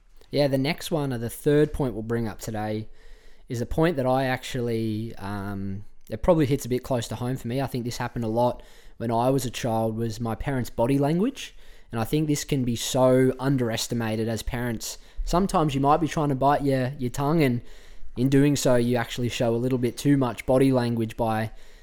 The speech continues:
you know, um, not releasing those emotions through, um, communication, but instead through body language. And body language is, you know, more so, um,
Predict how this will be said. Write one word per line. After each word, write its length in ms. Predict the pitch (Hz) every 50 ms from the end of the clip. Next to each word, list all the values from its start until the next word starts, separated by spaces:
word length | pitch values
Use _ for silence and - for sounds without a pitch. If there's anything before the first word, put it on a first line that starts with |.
| - - -
you 120 | - 117
know, 280 | 113 107 107 117 131 127
um, 460 | 113 107 107 107 107 104 113 117 120 -
not 300 | - 110 113 123 127 113
releasing 480 | 117 113 110 117 117 117 - 131 120 117
those 220 | 113 113 110 113
emotions 500 | 110 110 110 117 117 - - 113 110 -
through, 460 | - - 110 107 107 104 101 107 110 107 -
um, 280 | 107 110 107 101 104 107
communication, 760 | - 120 123 123 113 107 - - 127 117 123 - - 110 110
but 120 | 113 110
instead 320 | 107 107 - - 117 113
through 180 | - - 110 101
body 200 | 101 110 110 117
language. 400 | 117 107 104 104 107 107 104 -
And 100 | 113 110
body 220 | 120 131 143 147
language 440 | 139 131 123 123 120 117 117 110 110
is, 340 | 117 110 110 107 - - - - - - - - - - - - - -
you 120 | 117 113
know, 160 | 110 104 107 107
more 380 | 107 110 127 135 139 139 135
so, 480 | 127 - - 123 120 117 113 113 117 110 - - - - - - - - - -
um, 300 | - 107 110 110 110 110